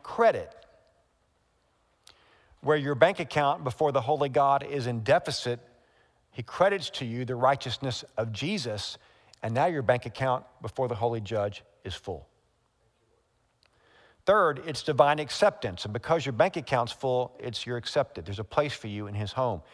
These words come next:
in his heaven. Notice the word human isn't here anywhere.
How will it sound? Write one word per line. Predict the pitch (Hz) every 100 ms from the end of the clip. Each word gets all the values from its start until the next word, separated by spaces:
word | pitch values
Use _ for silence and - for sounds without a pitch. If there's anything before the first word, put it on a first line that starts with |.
| - -
in |
his | 104
heaven. | 139 92 - - -
Notice | 123 180 208 -
the | 147
word | 143 151
human | - 196 175 139
isn't | 131 135 135
here | 120 127
anywhere. | - 143 113 80 -